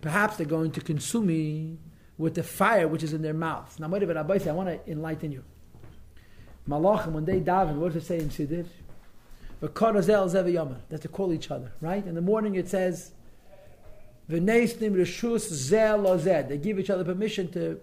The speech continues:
say praise. So there's a Maimon from Frierdiker Rebbe, where the Frierdiker Rebbe says, "You know why? 'Cause if one Malach would open his mouth and speak not together with all the other Malachim, he would literally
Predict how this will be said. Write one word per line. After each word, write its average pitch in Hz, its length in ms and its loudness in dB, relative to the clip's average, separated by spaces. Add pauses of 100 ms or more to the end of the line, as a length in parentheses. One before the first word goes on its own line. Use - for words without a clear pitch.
(100)
say 175 200 -2
praise. 151 540 -8
So 151 60 -10
there's 139 180 -10
a 143 40 -10
Maimon 170 300 -4
from 139 120 -10
Frierdiker 156 360 -2
Rebbe, 135 300 -6 (760)
where 147 120 -2
the 147 60 0
Frierdiker 175 300 0
Rebbe 170 180 2
says, 165 160 -4
"You 151 80 0
know 165 100 0
why? 185 320 0 (640)
'Cause 156 160 -4
if 135 120 -4
one 190 280 2
Malach 180 300 2
would 139 100 -2
open 175 240 0
his 143 160 -4
mouth 160 380 -4 (360)
and 156 220 0
speak - 680 -4
not 196 380 2
together 165 380 2
with 156 80 -2
all 170 140 0
the 151 100 0
other 170 160 0
Malachim, 185 520 0 (400)
he 185 120 2
would 165 240 2
literally 185 720 2